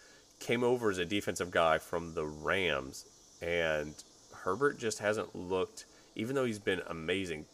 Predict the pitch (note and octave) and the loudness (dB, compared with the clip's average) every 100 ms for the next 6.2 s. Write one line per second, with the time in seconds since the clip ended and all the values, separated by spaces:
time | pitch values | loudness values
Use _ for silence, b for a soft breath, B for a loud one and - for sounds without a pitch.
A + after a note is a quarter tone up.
0 | - E2+ E2+ F2 A#2 - - G#2+ G2 D#2 | -14 -8 -6 -4 -6 -8 -2 2 4 4
1 | - D#2 D2 - E2 E2 E2 E2 G2 G#2+ | 2 -2 -2 -2 -2 -2 -2 -4 -6 -6
2 | G2 D#2+ E2+ F2 F2+ - E2+ D2+ D2+ - | -6 -4 -2 -2 -4 -4 0 0 -2 -2
3 | E2+ D#2+ F#2 G#2 A2+ F2+ D#2+ - B B | -2 -2 -4 -2 0 0 -2 -8 B B
4 | B B - - - - - - C3+ B2+ | B B -20 -20 -20 -20 -20 -6 2 2
5 | F#2 - A2 G#2+ F#2+ D#2 D2 - - - | 2 0 0 2 2 0 -2 -16 -6 0
6 | D#2+ | 0